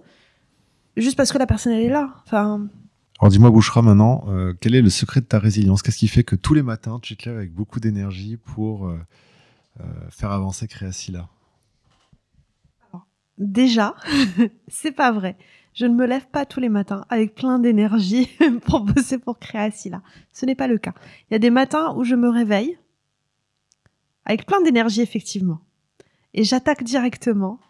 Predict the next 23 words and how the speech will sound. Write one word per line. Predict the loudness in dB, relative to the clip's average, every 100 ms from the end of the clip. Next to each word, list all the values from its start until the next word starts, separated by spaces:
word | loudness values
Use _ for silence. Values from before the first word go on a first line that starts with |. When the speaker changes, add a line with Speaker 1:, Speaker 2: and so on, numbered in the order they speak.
| _ _ _
Speaker 1:
Des | -4 -4
fois, | -2 -2 0 0
euh, | -2 -4
voilà, | -4 -4 -4
à | -8
six | -8 -4
heures | -2 0
du | -2
matin, | -4 -6 -4 -2
je | -2
suis | -2
devant | -2 0
mon | 0 0
ordinateur, | -2 -2 -2 -2 -2 -2 -2 -4
euh, | -6 -8
sur | -8 -6
le | -4
canapé | -4 -4 -2 -2 0
ou | 0 0
au |
bureau, | -2 -2 -2
peu | -2 -4
importe. | -4 -6 -8 -8